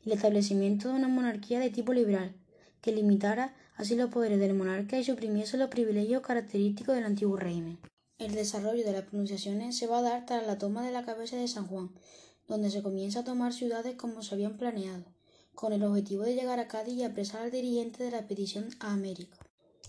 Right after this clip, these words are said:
Cádiz se sublevó el uno de marzo. Tras el, este suceso, Fernando séptimo reaccionó y comprendió el alzamiento estaba teniendo éxito,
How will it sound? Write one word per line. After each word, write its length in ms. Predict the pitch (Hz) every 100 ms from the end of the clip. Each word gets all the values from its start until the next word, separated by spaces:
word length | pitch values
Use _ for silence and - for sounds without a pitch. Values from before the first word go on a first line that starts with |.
| - - _
Cádiz 360 | - 226 247 269
se 100 | 277
sublevó 640 | 277 262 240 220 220 262 247
el 140 | 220
uno 160 | 240 262
de 100 | 240
marzo. 460 | 226 233 240 269
Tras 320 | 269 220 214
el, 440 | 214 208 - - 233
este 240 | 220 269
suceso, 640 | 254 240 233 226 214 254 269 - - - -
Fernando 360 | - 233 226 240
séptimo 460 | 247 240 262 262
reaccionó 420 | 240 214 208 208
y 60 | 226
comprendió 720 | 247 254 254 240 220 233 - - -
el 260 | 226 214 208
alzamiento 600 | 208 202 208 208 214 254
estaba 300 | 254 247 247
teniendo 480 | 240 233 233 240 214
éxito, 360 | 202 202 -